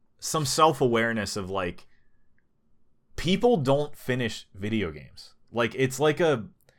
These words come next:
it's like a rule of thumb in, in game design is that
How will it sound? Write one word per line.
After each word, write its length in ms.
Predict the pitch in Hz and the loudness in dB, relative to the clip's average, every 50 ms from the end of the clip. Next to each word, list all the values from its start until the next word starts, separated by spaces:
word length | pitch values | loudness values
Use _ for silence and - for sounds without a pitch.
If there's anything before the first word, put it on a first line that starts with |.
| _ _ _ _ _ _ _ _ _ - | _ _ _ _ _ _ _ _ _ -4
it's 180 | - 135 131 165 | -2 -2 4 4
like 140 | 185 185 202 | 4 6 6
a 60 | 165 | 4
rule 420 | 135 110 117 123 135 147 160 156 147 | 4 4 2 2 4 6 6 6 4
of 100 | 127 - | 2 0
thumb 380 | - - 120 127 131 117 95 87 | -4 -4 -2 0 0 0 -2 -4
in, 280 | 87 92 92 90 - - | -6 -6 -6 -8 -10 -8
in 280 | 104 101 98 98 92 98 | -8 -8 -8 -8 -10 -12
game 300 | 95 98 104 117 123 123 | -10 -6 -4 -2 -2 -2
design 560 | 107 98 87 87 82 80 78 76 73 73 82 - _ | -2 -4 -4 -6 -8 -10 -10 -12 -14 -16 -16 -18 _
is 180 | - 107 101 95 | -10 -10 -6 -2
that 260 | 104 107 104 98 - | 0 0 0 0 -4